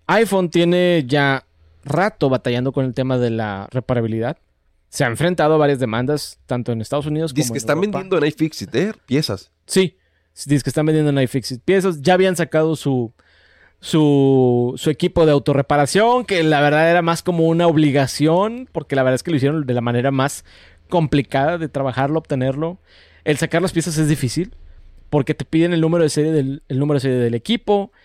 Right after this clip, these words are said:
Speaker 1: tienes un límite de cuántas piezas puedes solicitarle directamente a ellos como distribuidor.
Speaker 2: Es correcto.
Speaker 1: Te, te piden precisamente lo mismo de que, a ver, ¿qué número de serie es? Porque vamos a empalmar que esta serie, que esta pieza vaya con este número de serie, ¿eh? O sea, no se lo puedes poner a otro iPhone porque se te cruzaron las piezas y las cambiaste.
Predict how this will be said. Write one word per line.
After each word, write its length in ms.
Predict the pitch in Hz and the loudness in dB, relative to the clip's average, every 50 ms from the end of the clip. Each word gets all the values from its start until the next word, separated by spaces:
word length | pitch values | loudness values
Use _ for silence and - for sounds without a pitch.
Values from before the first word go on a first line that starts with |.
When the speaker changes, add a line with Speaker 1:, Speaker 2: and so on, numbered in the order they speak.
| _ _ _ _ | _ _ _ _
Speaker 1:
tienes 280 | - 160 156 160 - - | -2 0 0 0 0 0
un 100 | 156 147 | 0 0
límite 300 | 147 143 143 - - 127 | 0 0 -2 -2 -2 -2
de 100 | 127 120 | -2 -2
cuántas 320 | - 131 127 - 139 120 | -4 -6 -6 -6 -8 -8
piezas 280 | - 135 120 123 120 - | -8 -8 -8 -8 -8 -10
puedes 200 | - 139 139 - | -8 -10 -10 -8
solicitarle 600 | - 127 123 113 135 127 - 135 127 123 127 123 | -6 -6 -8 -8 -8 -8 -4 -4 -4 -2 -2 -2
directamente 560 | 120 120 123 110 - 131 123 123 120 110 - | -2 -2 -2 -4 -6 -6 -6 -6 -4 -4 -4
a 40 | 117 | -4
ellos 200 | 123 123 110 - | -4 -4 -6 -10
como 200 | - 117 113 117 | -12 -10 -6 -6
distribuidor. 800 | 120 117 - - 131 123 123 135 147 196 214 214 220 214 208 - _ | -6 -6 -4 -2 0 2 2 2 2 2 0 0 0 -2 -4 -8 _
Speaker 2:
Es 100 | - - | -20 -16
correcto. 480 | - - 110 95 92 - - 120 143 - _ _ | -10 -8 -8 -8 -6 -6 -6 -8 -8 -8 _ _
Speaker 1:
Te, 240 | - 151 147 - _ _ _ _ _ _ - | -2 -2 -2 -2 _ _ _ _ _ _ -4
te 100 | 165 156 | -4 -2
piden 300 | - 175 180 180 180 151 | 2 2 2 4 4 2
precisamente 480 | 170 156 - 170 165 160 151 - 156 | 0 0 0 0 0 0 0 0 2
lo 100 | 147 143 | 2 2
mismo 300 | 139 170 185 180 180 180 | 4 2 2 2 2 2
de 100 | 160 143 | 0 2
que, 80 | - 135 | 0 2
a 60 | 131 | 2
ver, 160 | 147 156 156 | 2 2 2
¿qué 100 | - 185 | 0 0
número 180 | 190 220 240 240 | 0 2 2 2
de 60 | 214 | 2
serie 240 | - 214 202 208 226 | 2 2 2 2 2
es? 80 | 233 - | 0 0
Porque 260 | 240 202 - 151 147 | -2 -4 0 2 2
vamos 260 | 147 160 185 180 - | 2 2 2 0 0
a 20 | 226 | -2
empalmar 440 | 208 - - 135 135 135 147 160 - | -2 0 0 0 2 2 0 0 -2
que 80 | - 175 | -4 -8
esta 180 | - - 196 175 | -6 -6 -6 -2
serie, 440 | - 170 160 170 185 208 233 254 _ _ _ _ _ _ _ _ | -2 0 0 0 -2 -2 -4 -8 _ _ _ _ _ _ _ _
que 60 | - 160 | -6 -6
esta 120 | - 196 | -4 -4
pieza 300 | - - 185 185 180 214 | -2 0 0 0 0 0
vaya 220 | 208 185 170 180 180 | 0 0 0 0 0
con 140 | - 165 151 | -2 -2 -4
este 160 | 143 - 175 | -2 -4 -4
número 200 | 160 160 160 143 | -2 -2 -2 -2
de 40 | 123 | 0
serie, 320 | - 175 175 143 123 131 156 | 0 0 0 0 0 -2 -4
¿eh? 40 | 156 | -6
O 80 | 139 117 | -6 -4
sea, 100 | 123 123 | -4 -4
no 80 | 139 | -2
se 80 | - 196 | -4 -4
lo 80 | 170 | -4
puedes 160 | - 190 170 - | -2 -4 -4 -4
poner 180 | 165 147 151 | -2 -2 0
a 40 | 156 | 0
otro 180 | 156 - 143 135 | 0 2 2 2
iPhone 240 | 135 - 175 175 | 2 0 -2 -4
porque 220 | 165 160 147 - 123 | -4 -6 -6 -6 -10
se 80 | - | -12
te 160 | - - 123 _ | -10 -10 -12 _
cruzaron 420 | _ - 135 131 - 147 156 180 | _ -4 -4 -2 0 0 0 0
las 120 | 175 151 - | 0 -2 -2
piezas 280 | - 156 151 190 180 165 | -4 -4 -4 -4 -4 -4
y 40 | 139 | -4
las 140 | 123 117 - | -4 -6 -6
cambiaste. 400 | 123 120 135 170 165 - _ | -6 -4 -2 -4 -4 -4 _